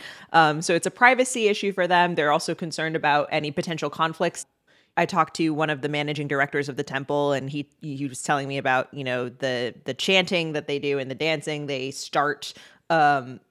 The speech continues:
services. They do four thirty A M services. They have various different services throughout the day.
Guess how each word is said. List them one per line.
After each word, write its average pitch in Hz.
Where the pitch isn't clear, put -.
services. 151
They 143
do 143
four 156
thirty 151
A 139
M 139
services. 175
They 139
have 131
various 139
different 156
services 143
throughout 123
the 123
day. 147